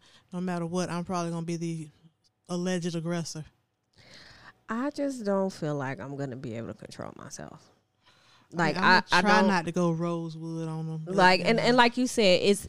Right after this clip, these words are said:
Speaker 2: it's, it's partially the word, but it's, it's also my space. Like, do not, don't come in my space, or, or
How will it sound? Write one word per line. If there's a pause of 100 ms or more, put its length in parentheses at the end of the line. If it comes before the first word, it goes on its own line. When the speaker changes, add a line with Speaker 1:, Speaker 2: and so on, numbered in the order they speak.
Speaker 2:
it's, (880)
it's
partially (380)
the
word,
but
it's, (160)
it's (280)
also
my
space.
Like, (180)
do
not, (1600)
don't
come
in
my
space, (200)
or, (240)
or